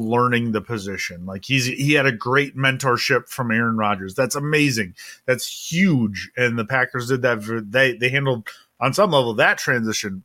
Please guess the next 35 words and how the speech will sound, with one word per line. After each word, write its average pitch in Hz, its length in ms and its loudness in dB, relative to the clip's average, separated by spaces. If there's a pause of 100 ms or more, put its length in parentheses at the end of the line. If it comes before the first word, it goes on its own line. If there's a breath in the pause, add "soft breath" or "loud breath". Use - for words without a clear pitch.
(100)
very 185 540 0
well. 110 460 0 (480 soft breath)
And 131 540 0 (580)
seeing 190 400 0
what 147 160 0
he 147 240 -10
can 107 260 -4
do, 139 420 0
I 120 200 2
think, 165 640 -6 (720)
I, 135 240 -2
I 135 40 2
mean, 131 200 0
I 123 60 4
love 127 260 2
what 127 160 -4
you 120 60 -6
said, 113 220 -2
Sarah. 110 200 -2
It's 110 100 -4
just, 117 240 -6 (1900 loud breath)
from 175 340 2
a 165 60 2
younger 143 640 2
player, 127 500 0
you 110 240 -4
don't 120 320 -2
see - 280 -4
that 110 200 -2
very 107 320 -4
often, 98 320 -8
how 120 320 -2
well 117 320 2
he 110 220 -8
handles 113 720 -2